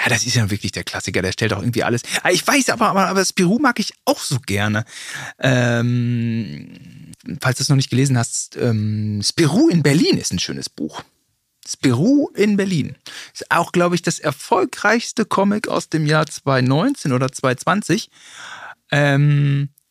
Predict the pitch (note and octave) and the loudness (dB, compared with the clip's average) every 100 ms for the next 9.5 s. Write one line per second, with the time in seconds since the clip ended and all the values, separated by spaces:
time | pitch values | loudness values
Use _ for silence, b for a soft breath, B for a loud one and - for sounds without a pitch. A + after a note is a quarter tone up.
0 | - - - D3 D3+ G3 - G#3+ - F#3 | 0 0 0 2 2 2 2 0 2 0
1 | E3+ E3+ F#2 F#2+ - F#3 - F#3+ - - | 2 0 0 -2 -4 -6 -6 -8 -6 -2
2 | F3 A3 - - - E3 E3 E3 - - | 0 0 -2 -8 -4 2 2 2 -2 -6
3 | - D#3 D3+ D3+ F3+ F3+ E3+ C#3 C#3+ C3+ | -2 0 0 0 -2 0 2 2 2 2
4 | C#3 C#3+ C3+ - C#3 C#3+ - F3+ F3+ B | 0 -2 -4 -4 -4 -2 0 2 0 B
5 | B B - D#3+ - D3+ D3 C3 C#3+ C#3 | B B -6 -6 0 0 2 2 4 2
6 | - A#2+ A2+ F3 A3+ - E3 D3+ D#3+ - | 0 0 2 2 0 0 0 0 0 -2
7 | D#3 - C#3 D3+ C3+ - - D#3+ D3 D3 | -4 -2 -2 -2 -4 -6 -2 0 2 2
8 | C#3 C3+ A#2+ A2+ B B B B - C3 | 2 2 0 -2 B B B B -4 0
9 | A#2+ A2+ A2+ A2 | 2 4 2 0